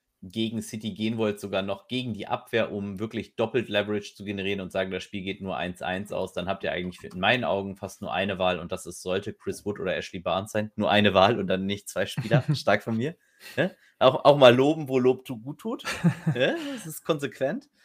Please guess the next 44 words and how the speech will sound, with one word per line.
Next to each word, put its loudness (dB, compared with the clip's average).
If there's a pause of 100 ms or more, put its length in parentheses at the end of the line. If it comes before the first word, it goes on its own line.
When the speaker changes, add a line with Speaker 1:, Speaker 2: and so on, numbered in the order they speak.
(220)
Speaker 1:
Aber, 0
ähm, -6
Chris -8
Wood, -4
Ashley -8
Barnes, -6
fünf -12
eins, -6 (380)
ähm, -4 (280)
absoluter -6
Witzpreis. -6 (220)
Die, -20
die -10
Fragen 0
sind -6
halt, -4
äh, -8
wofür -4
gebt -6
ihr -2
dann -2
euer 0
Budget -2
aus, -4
ähm, -6 (160)
wenn -8
ihr -2
so -8
einen -4
da 4
reinnehmt 0
und -10 (240)
dann -2
habt -6
ihr -2
logischerweise -2
ja -2
auch -6
kein -4
City, -10
zumindest -10
mal -12
keine -6
City-Abwehr, -4